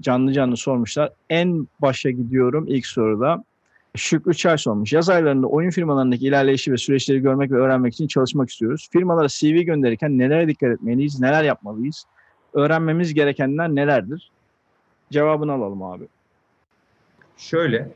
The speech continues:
Speaker 2: C V konusu özellikle bizde çok template, çok sıkıcı. Yani şöyle diyeyim, kamu kurumuna başvurur gibi gelen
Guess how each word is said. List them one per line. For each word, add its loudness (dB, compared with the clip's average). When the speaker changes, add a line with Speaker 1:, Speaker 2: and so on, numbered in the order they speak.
Speaker 2:
C -6
V 0
konusu -2
özellikle -4
bizde -4
çok -4
template, -2
çok -6
sıkıcı. -6
Yani -4
şöyle -4
diyeyim, -10
kamu 4
kurumuna 0
başvurur -2
gibi -2
gelen 0